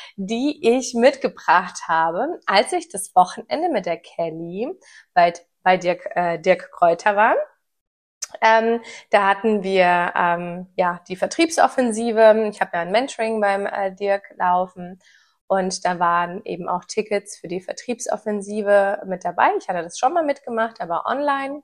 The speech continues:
zu Corona. Und jetzt, ähm, ja, war eine Offline-Veranstaltung und da war ich gewesen. Und, ähm, wir haben sogar V-I-P-Tickets gehabt. Also es war richtig, ähm,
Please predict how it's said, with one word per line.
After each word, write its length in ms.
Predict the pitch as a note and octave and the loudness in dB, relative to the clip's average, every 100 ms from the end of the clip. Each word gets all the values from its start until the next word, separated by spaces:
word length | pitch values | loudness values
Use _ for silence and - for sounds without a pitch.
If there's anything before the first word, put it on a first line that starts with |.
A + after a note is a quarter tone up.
| _ | _
zu 120 | - | -16
Corona. 560 | - A#3 A#3 A#3 A#3 B3+ _ _ _ _ _ - - - | -6 -2 0 0 -2 -4 _ _ _ _ _ -20 -12 0
Und 320 | G#3+ G#3+ G#3 - - - - - | 2 2 -2 -14 -20 -20 -20 2
jetzt, 440 | G#3 G3+ - - | 4 4 2 0
ähm, 560 | - F#3+ F#3 F#3 F#3 F#3+ - | 4 6 4 0 -4 -6 0
ja, 160 | F3+ - | 0 0
war 360 | F#3+ F#3+ F#3+ - | 4 6 6 2
eine 220 | F#3 - | -2 0
Offline-Veranstaltung 1040 | G#3+ A#3 A3+ - F#3+ G3+ - F3 F3+ G3 | 2 2 2 0 -2 -4 0 0 0 -6
und 80 | F#3 | -6
da 140 | F3 | -6
war 160 | E3+ E3+ | -6 -8
ich 140 | F3 | -10
gewesen. 680 | - E3 F3 F#3 F3 G3 A3+ | -10 -10 -8 -6 -4 -2 -2
Und, 400 | - F#3 F3+ F#3 - | -2 -4 -4 -6 -4
ähm, 460 | F3+ F3 F3 F3 F#3 _ _ _ _ - | -2 -2 -6 -14 -18 _ _ _ _ 0
wir 120 | A3 | 2
haben 120 | A#3 | 2
sogar 220 | G#3+ F#3+ | 2 0
V-I-P-Tickets 960 | F3+ F#3+ F3 - G#3 - F#3+ F#3 F3 - | 2 0 0 -6 -10 -6 -8 -6 -10 -10
gehabt. 320 | - F#3 - | -10 -10 -8
Also 160 | F#3 F#3 | -8 -8
es 100 | - | 2
war 340 | F3+ F3+ F3+ | 6 6 6
richtig, 580 | G3 G3 - F#3 F#3 - | 2 -4 -4 -2 -2 -6
ähm, 460 | - F3 E3 E3+ E3 | -6 -6 -6 -10 -18